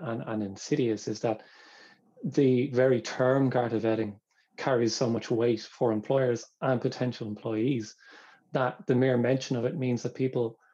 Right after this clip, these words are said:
will self-select and won't go for the job or won't go for the, uh, education course. And that's something that's part of this project, that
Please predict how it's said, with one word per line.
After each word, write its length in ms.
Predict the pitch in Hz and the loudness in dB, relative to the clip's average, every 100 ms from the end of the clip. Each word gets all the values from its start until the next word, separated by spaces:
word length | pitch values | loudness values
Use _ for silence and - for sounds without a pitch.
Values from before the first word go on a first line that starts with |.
| _ | _
will 140 | 143 117 | 0 2
self-select 880 | - 139 135 - - 117 104 - - | 2 0 0 -2 -2 -2 -2 -10 -8
and 200 | 120 110 | -4 0
won't 240 | 127 117 | 0 0
go 200 | 139 127 | 2 2
for 140 | 135 123 | 2 -2
the 120 | 113 | -2
job 280 | 110 104 - | -2 -4 -8
or 160 | - 127 | -2 2
won't 260 | 127 123 - | 2 2 0
go 320 | - 123 135 | 2 4 2
for 280 | 131 139 120 | 0 0 0
the, 200 | 113 110 - - - - | -2 -6 -10 -20 -20 -6
uh, 240 | 131 113 113 131 | 0 2 2 0
education 540 | 117 - 117 113 113 104 | 0 0 0 0 -4 -4
course. 420 | 123 110 104 - | -2 -4 -4 -4
And 100 | 117 | -4
that's 160 | 120 | -2
something 260 | 135 123 117 | -2 -2 -4
that's 280 | 110 - - | -6 -6 -4
part 140 | 117 | -4
of 60 | 110 | -2
this 200 | 123 - | -4 -4
project, 440 | - 107 113 104 | -6 -4 -6 -4
that 140 | 120 | -6